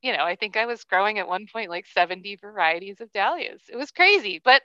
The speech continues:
like, most of them weren't actually good cut <laughs> flowers.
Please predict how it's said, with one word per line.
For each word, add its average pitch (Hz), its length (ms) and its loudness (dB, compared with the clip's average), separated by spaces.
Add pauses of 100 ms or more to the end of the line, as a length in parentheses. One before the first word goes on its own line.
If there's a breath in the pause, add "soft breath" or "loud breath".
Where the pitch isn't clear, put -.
like, 285 260 4
most 262 380 4
of 233 80 -6
them 233 300 0
weren't 233 240 2
actually 247 400 0
good 247 280 -4
cut 302 200 2
<laughs> - 40 -20
flowers. 190 220 2